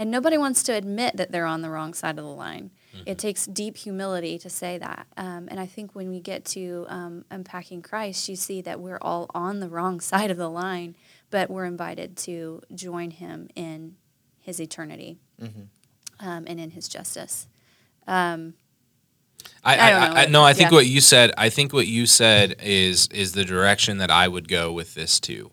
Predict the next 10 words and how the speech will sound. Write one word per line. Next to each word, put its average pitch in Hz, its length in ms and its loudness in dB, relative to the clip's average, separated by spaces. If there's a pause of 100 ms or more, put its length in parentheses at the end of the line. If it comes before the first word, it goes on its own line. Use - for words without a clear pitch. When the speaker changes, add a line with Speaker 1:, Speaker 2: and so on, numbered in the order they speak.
Speaker 3:
Yeah. 87 220 -2
Speaker 2:
Um, 82 180 -10 (440)
is, 107 400 2
is 107 240 -4
the 104 100 -2
recognition 104 720 0
that 87 300 0
I 90 140 4
think, 127 580 -6
um, 87 540 -2